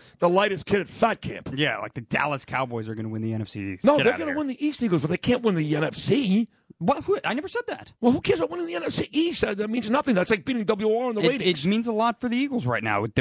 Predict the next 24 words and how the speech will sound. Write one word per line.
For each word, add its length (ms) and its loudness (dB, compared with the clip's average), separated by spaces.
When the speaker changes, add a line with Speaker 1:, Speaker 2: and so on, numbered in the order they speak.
Speaker 2:
We're 100 6
building 360 0
back 320 -2
to 100 -6
where 140 -2
we 100 0
were 140 0
in 60 -2
twenty 240 0
seventeen, 500 0
and 100 0
this 160 -2
is 60 -2
part 220 2
of 40 0
that 140 0
process. 260 -4
Speaker 1:
Did 80 2
you 60 4
steal 220 2
that 100 -6
from 120 -8
Trump? 300 0
Speaker 2:
No. 240 0